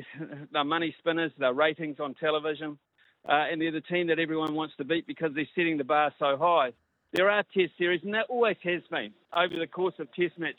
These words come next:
cricket. There have always been those Test series that just do not light up anyone, and they don't excite anyone. What worries me is you, you get opportunities where you see sides like Bangladesh who are just crashing into Test cricket,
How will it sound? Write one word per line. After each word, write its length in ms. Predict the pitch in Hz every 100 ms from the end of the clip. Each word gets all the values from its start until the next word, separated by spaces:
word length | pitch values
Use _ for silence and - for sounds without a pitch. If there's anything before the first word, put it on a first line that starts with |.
| -
cricket. 300 | 175 - -
There 140 | 156
have 120 | 160 156
always 220 | 196 196 190
been 220 | 170 143 _ _ _
those 200 | 175 185 180 -
Test 180 | 160 -
series 280 | 151 147 151 - _ _ _ -
that 140 | 147
just 200 | 165 139
do 120 | 180 170
not 180 | 160 147
light 260 | 151 143
up 160 | 139 - _ _ _ _ _ -
anyone, 440 | 165 156 139 110 -
and 120 | - 147
they 80 |
don't 180 | 160 160
excite 380 | 151 - 160 147
anyone. 340 | 151 156 120 110 _ _ _
What 220 | - 208 196
worries 340 | 180 147 135
me 280 | 160 156 143
is 100 | 131 _ _
you, 100 | 147
you 200 | 143 147
get 120 | 143
opportunities 640 | 165 160 143 165 151 147 143
where 100 | 147 147
you 140 | 143 -
see 180 | 165 147
sides 260 | 165 160 156
like 180 | 147 127
Bangladesh 540 | 151 147 131 151 143 - _ _ _ _ _ -
who 100 | 165
are 60 | 160
just 240 | 185 160
crashing 440 | - 185 170 175 160
into 180 | 185 180
Test 320 | - 143 -
cricket, 340 | 131 165 165